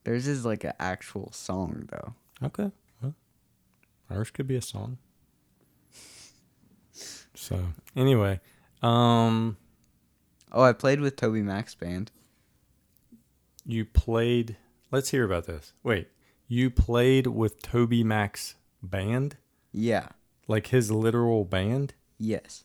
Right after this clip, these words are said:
Speaker 2: Was Toby Mac present?
Speaker 1: No.
Speaker 2: I mean, why didn't he show up?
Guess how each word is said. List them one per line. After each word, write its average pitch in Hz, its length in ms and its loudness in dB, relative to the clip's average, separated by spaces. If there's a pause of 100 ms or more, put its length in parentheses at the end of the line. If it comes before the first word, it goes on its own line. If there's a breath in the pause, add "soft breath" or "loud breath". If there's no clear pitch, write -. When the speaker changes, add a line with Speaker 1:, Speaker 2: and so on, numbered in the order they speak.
Speaker 2:
Was 113 160 0
Toby 135 280 2
Mac 120 320 2
present? 113 460 -2 (240)
Speaker 1:
No. 110 300 -4 (1400)
Speaker 2:
I 113 60 2
mean, 110 200 6
why 110 160 4
didn't 113 180 2
he 107 120 2
show 110 260 2
up? 117 280 2